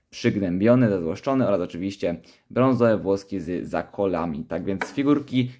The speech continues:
jak najbardziej na plus. A omawianie mechów zaczniemy sobie od Spider-Mana. I tak jak na początku powiedziałem, mam tutaj nowy kolor pajęczyny, którego jeszcze w swojej kolekcji nie posiadałem,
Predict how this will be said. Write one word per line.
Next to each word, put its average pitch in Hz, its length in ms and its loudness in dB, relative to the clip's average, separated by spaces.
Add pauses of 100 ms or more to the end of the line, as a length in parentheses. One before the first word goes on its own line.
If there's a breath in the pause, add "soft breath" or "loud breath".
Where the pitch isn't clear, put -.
jak 139 180 2
najbardziej 90 520 -2
na 92 100 -8
plus. - 520 -18 (600)
A 123 180 4
omawianie 131 380 2
mechów 120 260 0
zaczniemy 101 320 -6
sobie 90 240 -8
od 85 60 -8
Spider-Mana. 107 720 -2
I 151 40 -8
tak 156 100 2
jak 147 80 2
na 131 80 0
początku 113 340 -4
powiedziałem, 127 540 0 (240 loud breath)
mam 143 120 -2
tutaj 127 180 0
nowy 117 260 2
kolor 101 400 -2
pajęczyny, 104 520 -4
którego 101 260 -6
jeszcze 101 240 -4
w - 40 -16
swojej 92 220 -10
kolekcji 82 340 -10
nie 113 100 -4
posiadałem, 113 540 0